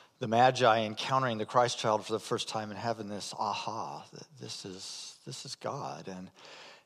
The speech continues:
and we've come to understand this word epiphany is this idea of ahas, that we have these moments where we come to understand and believe something that we didn't know about before. Oftentimes it's a subtle and simple kind of awareness that we come to. So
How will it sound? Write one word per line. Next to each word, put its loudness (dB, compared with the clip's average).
and -8
we've -2
come 4
to 6
understand 2
this 2
word 8
epiphany 4
is -2
this -2
idea 2
of -2
ahas, 4
that -8
we -6
have 10
these 2
moments 8
where 4
we 2
come 4
to 4
understand 2
and 0
believe 2
something -2
that -4
we -4
didn't -4
know -2
about -6
before. -10
Oftentimes 0
it's -2
a -2
subtle 2
and -10
simple -8
kind -2
of 2
awareness 0
that -12
we -12
come -14
to. -14
So 0